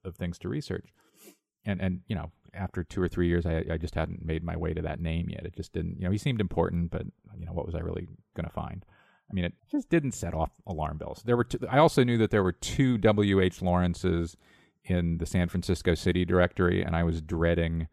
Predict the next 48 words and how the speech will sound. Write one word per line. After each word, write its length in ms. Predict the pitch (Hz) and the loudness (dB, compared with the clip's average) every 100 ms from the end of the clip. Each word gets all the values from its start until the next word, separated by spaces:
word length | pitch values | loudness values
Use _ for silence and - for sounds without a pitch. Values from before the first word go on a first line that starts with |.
| _ _ _ | _ _ _
having 260 | - 82 82 | -4 -2 -2
to 80 | 82 | -2
separate 460 | 85 - 85 85 | -2 -2 -2 -2
one 160 | 82 85 | -4 -4
from 180 | 85 82 | -4 -2
the 120 | 80 | 0
other 180 | - 85 | -2 -4
and 120 | 82 | -6
figure 240 | 85 - | -8 -6
out 120 | - | -8
which 140 | - - | -10 -14
was 160 | - | -14
which. 240 | - - _ _ _ - | -14 -20 _ _ _ -16
So 540 | - 110 101 101 98 - - | 0 6 8 8 4 0 -18
this 200 | 98 110 | -6 0
was 140 | 92 | 4
at 80 | 95 | 4
a 100 | 90 | 4
time 360 | - 98 95 | 2 2 4
when 200 | 92 90 | 2 0
I 120 | 87 87 | 0 0
was 120 | 90 | 0
spending 320 | - 87 90 | 0 0 0
a 40 | |
year 200 | 85 87 | 2 2
at 80 | 85 | 2
the 80 | 92 | 2
Huntington 300 | 87 87 87 | 2 0 0
Library 520 | 85 87 87 85 87 | 0 2 2 2 2
researching 540 | 87 90 - 87 90 85 | 2 0 0 -2 -2 -2
the 80 | |
book, 260 | 85 101 90 - - - _ _ - | 4 4 4 0 -20 -20 _ _ 2
and 140 | 98 | 4
I 100 | 92 | 8
was, 260 | 95 90 82 - | 8 6 4 -2
you 180 | 101 | 0
know, 180 | 92 85 - | 0 0 -2
Pasadena, 800 | - 101 92 95 92 90 87 90 - - | 0 2 4 4 6 6 6 4 -2 -10
uh, 180 | 90 - | -8 -6
at 180 | - 92 | -6 0
night 340 | 92 90 90 - | 2 2 2 -2
is 160 | 101 87 | -2 0
about 220 | 90 87 | 2 2
as 100 | 90 | 2
exciting 460 | 90 - 85 87 87 | 0 0 0 2 0
as, 180 | 85 | -2
you 80 | 90 | -2
know, 220 | 85 87 | 0 0